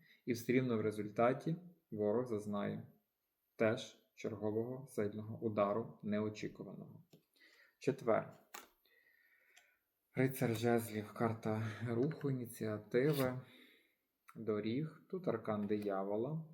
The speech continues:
М-м-м. Диявол — це недобре.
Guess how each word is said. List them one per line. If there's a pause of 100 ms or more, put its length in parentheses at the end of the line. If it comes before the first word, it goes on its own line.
М-м-м. (1300)
Диявол —
це
недобре.